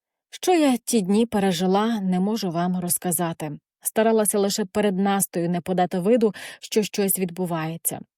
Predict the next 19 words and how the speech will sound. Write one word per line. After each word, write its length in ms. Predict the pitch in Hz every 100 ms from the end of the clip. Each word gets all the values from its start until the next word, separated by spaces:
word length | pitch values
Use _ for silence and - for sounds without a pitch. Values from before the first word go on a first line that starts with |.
| _ _ -
Нарешті 440 | 190 233 294 220
син 200 | 202 214
прийшов 340 | 196 190 196
до 120 | 170 180
мене 340 | 190 254 233
весь 400 | 156 170 185 -
сірий. 640 | - - 185 165 156 151 - _ _ _ -
«Що?» — 500 | - - 254 180 151 _ _ _ -
вхопилася 680 | - 190 190 196 208 202 190
я 220 | 175 175
за 140 | 180
серце. 500 | 185 185 160 - 165 165 _ _ _ _ _
«Мамо, 460 | 196 196 185 165 160 - - - _ -
я 220 | 202 285
з 80 | 262
нею 240 | 247 233
зустрічався, 840 | 208 190 196 190 190 170 - 175 -
і 120 | 190
все 260 | 180 208